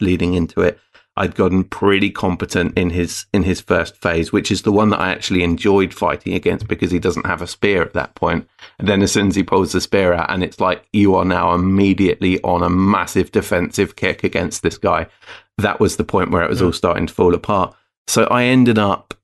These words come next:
Speaker 1: I mean, I'm not ashamed to say I looked up, uh, sort of a, uh, an easier strategy of doing it rather than learning it. And it still, it did not end up being easy. Um, you get to a point where you basically, you defeat his first phase by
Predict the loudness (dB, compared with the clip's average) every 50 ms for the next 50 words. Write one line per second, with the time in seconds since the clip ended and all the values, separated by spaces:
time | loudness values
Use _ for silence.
0 | _ -2 0 2 2 4 4 4 4 4 4 4 2 2 0 -2 -2 -2 -2 -2
1 | -2 -4 -4 -6 -4 0 0 2 4 2 2 2 2 2 2 2 2 0 0 -2
2 | -2 0 -2 -2 -6 -10 -20 -20 _ -4 -4 -2 -2 -2 -4 -6 -6 -2 0 0
3 | 2 2 2 4 4 4 4 2 0 -2 _ -4 -2 -2 0 -2 -2 -4 -4 -4
4 | -2 0 4 4 4 4 4 4 2 0 0 0 -2 -2 -2 -2 -2 -4 -2 0
5 | 0 0 0 2 2 2 2 2 2 0 0 0 0 0 0 0 2 0 2 2
6 | 2 4 4 4 4 4 2 2 2 0 2 0 0 0 -2 -4 -4 0 2 4
7 | 4 4 4 2 2 -2 -2 0 0 2 4 4 4 2 2 2 2 4 4 4
8 | 2 0 -4 -2 0 2 2 2 2 2 2 2 2 0 0 0 _ _ _ _
9 | _ _ _ _ -6 -4 -4 -2 -2 -2 0 0 0 0 0 -2 0 0 0 0
10 | 0 0 0 0 0 0 0 2 2 2 2 0 -2 -4 _ -2 2 2 2 2
11 | 2 0 -2 -2 -2 -4 -4 -2 0 0 0 0 0 0 -2 -2 -2 -2 -2 0
12 | 0 0 0 -2 -4 -4 -4 -2 -2 -2 -2 -2 -6 -12 _ -4 -2 0 0 2
13 | 2 0 0 -2 -6 _ -2 0 0 2 2 2 0 0